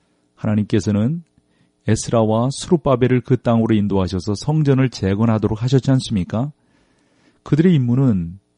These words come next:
어려운 것이었어요. 쉬운 게 아니잖아요. 마찬가지로 느헤미야도 평신도였는데 이, 이 느헤미야에게 주어진 일은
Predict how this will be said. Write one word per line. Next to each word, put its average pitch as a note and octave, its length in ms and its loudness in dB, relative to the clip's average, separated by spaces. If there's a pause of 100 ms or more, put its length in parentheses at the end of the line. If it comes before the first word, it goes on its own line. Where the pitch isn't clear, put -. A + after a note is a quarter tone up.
(160)
어려운 A2+ 380 4
것이었어요. A#2+ 600 0
쉬운 A#2+ 360 -2
게 A2 120 0
아니잖아요. F2 640 -6 (840)
마찬가지로 C#3+ 720 2
느헤미야도 A#2+ 800 0
평신도였는데 A#2+ 1120 -2 (720)
이, F#3 380 2
이 F3+ 60 4
느헤미야에게 B2 800 4
주어진 A2+ 480 0
일은 A#2+ 380 0